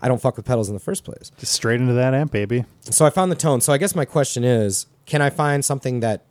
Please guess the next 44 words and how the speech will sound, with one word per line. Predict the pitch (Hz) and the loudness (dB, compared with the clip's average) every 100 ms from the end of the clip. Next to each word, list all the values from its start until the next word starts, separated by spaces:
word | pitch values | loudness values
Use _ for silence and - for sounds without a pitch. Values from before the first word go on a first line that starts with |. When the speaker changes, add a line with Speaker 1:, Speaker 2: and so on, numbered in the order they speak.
| - 123 | -10 0
Speaker 1:
replicates | 139 143 143 123 123 | 0 0 -4 -4 -2
what | 131 | -2
the | 117 | 0
microsynth | 117 113 110 110 101 - | -2 -2 -4 -6 -8 0
does? | 139 127 104 98 - - _ _ - | 2 4 2 -2 -6 -10 _ _ 2
'Cause | 156 | 4
I, | 175 | 4
I, | 160 143 - | 2 -2 -2
I | 143 | -2
liked | 131 143 180 - | 2 2 0 -2
the | 147 | -2
sub | 156 143 | 0 0
octave, | 127 - 147 156 - _ _ | 0 0 -2 -2 -6 _ _
but | 135 | 2
I | 135 | 4
also | 139 151 | 4 2
liked | 135 127 - | 0 -2 -4
the, | 123 120 | -2 0
uh, | 113 | 0
the | 101 127 | -2 0
microsynth | 156 262 262 247 | 0 0 -2 -2
has | 143 135 123 | 0 2 2
a | 110 | 0
square | - - 131 120 | -2 0 4 4
wave | 101 87 - | 4 0 -6
to | 90 80 | -8 -6
it. | 98 | -6
Like, | 113 | 0
Speaker 2:
Yep. | 139 | 0
Speaker 1:
it | |
has | 139 117 | 0 -4
a, | 107 | -6
an | 104 | -4
overdrive | 107 104 87 82 73 | -2 -4 -4 -6 -8
to | - | -6
Speaker 2:
It's | 95 | -4
Speaker 1:
it. | |
Speaker 2:
a | |
different | 110 104 101 | -4 -4 -6
sound. | 110 104 98 | -6 -6 -6
Speaker 1:
So | - 156 147 139 | 0 4 6 6
I | - 135 | 2 0
love | 131 120 139 151 120 | 0 4 6 4 4
that | 120 107 104 | 0 -2 -6